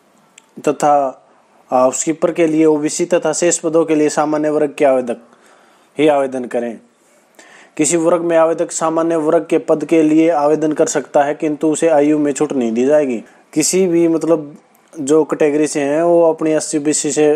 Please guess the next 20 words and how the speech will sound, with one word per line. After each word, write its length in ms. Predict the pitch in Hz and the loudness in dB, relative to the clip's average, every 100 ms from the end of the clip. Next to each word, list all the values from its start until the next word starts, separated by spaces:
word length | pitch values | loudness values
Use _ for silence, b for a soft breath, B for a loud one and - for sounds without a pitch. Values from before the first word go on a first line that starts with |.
| 151 | -2
फॉर्म 260 | - 143 147 | -4 -2 0
अप्लाई 280 | 139 147 139 | 0 0 0
कर 120 | 127 | -2
सकते 260 | 117 110 | -6 -4
हैं, 80 | 151 | -4
पर 80 | 151 | -2
उसे 160 | 147 160 | 0 2
आयु 220 | 151 160 | 2 2
में 80 | 151 | -2
छूट 200 | 135 123 | -4 -6
नहीं 140 | 110 | -6
मिलेगी, 360 | 101 95 92 101 _ _ _ _ _ _ _ _ _ - | -8 -12 -16 -20 _ _ _ _ _ _ _ _ _ -8
जनरल 300 | 123 135 139 | -2 0 0
में 100 | 135 | 0
माने 280 | 127 113 107 | 0 -2 -6
जाएंगे। 320 | 107 113 110 101 | -8 -8 -8 -10
शॉर्टलिस्ट 520 | - 156 156 170 160 - | -2 -2 0 -2 -2 -2
कैंडिडेटों 920 | 165 156 156 156 - _ _ 160 143 | 0 2 2 0 -8 _ _ -2 0
को 200 | 143 131 | -2 -2
ही 460 | 113 139 143 131 | 0 0 0 -2